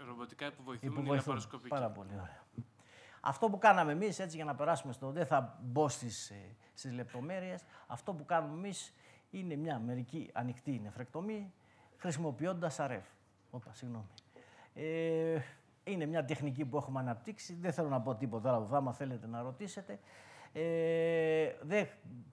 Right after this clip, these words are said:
Speaker 2: κλείνουμε την αγκίωση. Εδώ είναι από τα πρώτα περιστατικά, βλέπετε ότι έχουμε χρησιμοποιήσει κάποιες εντερολαβίδες να κλείνουν, να έχουμε τοπική ισχυμία, ώστε να μπορεί να βγει πιο εύκολο ο νεφρός.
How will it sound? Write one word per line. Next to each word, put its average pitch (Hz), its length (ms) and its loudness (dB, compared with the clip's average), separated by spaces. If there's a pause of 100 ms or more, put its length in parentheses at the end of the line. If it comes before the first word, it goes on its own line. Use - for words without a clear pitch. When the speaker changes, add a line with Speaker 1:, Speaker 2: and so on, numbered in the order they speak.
(140)
Speaker 2:
κλείνουμε 117 640 2 (160)
την 120 200 -4
αγκίωση. 196 640 -4 (200)
Εδώ 151 200 -4
είναι 175 100 -2
από 143 80 0
τα 151 80 2
πρώτα 165 240 0
περιστατικά, 143 440 2
βλέπετε 139 520 -2 (380)
ότι 127 180 -8
έχουμε 131 200 -4
χρησιμοποιήσει 127 420 -6
κάποιες 143 240 -4
εντερολαβίδες 127 560 0
να 120 80 2
κλείνουν, 147 240 -2
να 139 80 2
έχουμε 139 200 -2
τοπική 135 480 -2
ισχυμία, 147 560 -2
ώστε - 140 -10
να 143 80 -4
μπορεί 135 180 -2
να 131 80 0
βγει 120 160 -4
πιο - 160 -6
εύκολο 110 300 -8
ο 120 40 -8
νεφρός. 202 400 -8